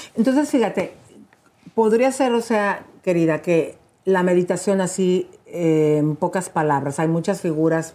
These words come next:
públicas mundiales que se dedican a meditar. Es simplemente, con todos estos ejercicios, es estar presente, que nuestra mente no esté divagando, pensando otras cosas,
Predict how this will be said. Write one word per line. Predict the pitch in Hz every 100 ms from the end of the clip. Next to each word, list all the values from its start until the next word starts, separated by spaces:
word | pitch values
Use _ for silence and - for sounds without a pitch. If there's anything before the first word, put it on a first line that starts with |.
| _
públicas | 175 170 170 170 156
mundiales | 147 143 156 156 151 156 151 - _ _ _ _
que | 170 151 151 143 143
se | 131 156 143
dedican | 143 143 156 175 170 -
a | 151
meditar. | 147 143 139 143 -
Es | 175
simplemente, | - 202 180 202 185 175 170 196 - - _ _ _ _
con | 180 165
todos | 180 190 190
estos | - 196 196
ejercicios, | 170 147 175 160 175
es | 175
estar | 180 175 180 175
presente, | - 175 - 175 160 147 135 _ _ _
que | 180
nuestra | 170 165 - 175
mente | 175 180 180 196
no | 185
esté | 180 190
divagando, | 175 175 156 156 156 160 160
pensando | 156 147 160 156
otras | 165 151
cosas, | - 156 160